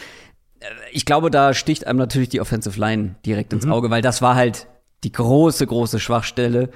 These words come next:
Speaker 2: Ja.
Speaker 1: Weil das war wirklich teilweise absurd, wie sie Spiele gewonnen haben, ob so, obwohl sie so wahnsinnig viel Druck zugelassen haben auf Joe Burrow.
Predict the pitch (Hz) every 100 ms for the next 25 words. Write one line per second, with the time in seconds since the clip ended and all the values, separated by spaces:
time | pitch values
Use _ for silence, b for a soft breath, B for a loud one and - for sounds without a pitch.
0 | B B B B _ - 127 107 101 101
1 | 139 131 139 131 131 123 131 123 120 113
2 | 110 113 120 147 127 120 110 117 - 147
3 | 123 117 120 113 110 104 113 113 131 143
4 | - 113 127 143 143 113 120 117 113 113
5 | 123 113 107 - 110 127 123 - 113 98
6 | 95 107 90 87 98 101 - 101 90 95
7 | 95 113